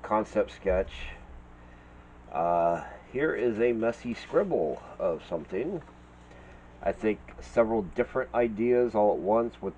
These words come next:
this dragon, demon monster thing. Maybe a superhero girl.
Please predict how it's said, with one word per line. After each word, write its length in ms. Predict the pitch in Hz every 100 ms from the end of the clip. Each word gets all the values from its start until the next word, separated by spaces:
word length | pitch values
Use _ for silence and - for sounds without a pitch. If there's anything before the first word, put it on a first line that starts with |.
| -
this 180 | 87 - 85
dragon, 760 | 98 101 110 107 110 107 107 101 - - - 87 85
demon 380 | 101 110 110 107
monster 500 | 104 104 110 - 107
thing. 600 | 104 107 107 107 107 104 - - - - - - - - -
Maybe 440 | 175 180 196 107
a 60 | 101
superhero 840 | - 117 - 101 104 107 104 98
girl. 720 | - 104 107 107 104 104 98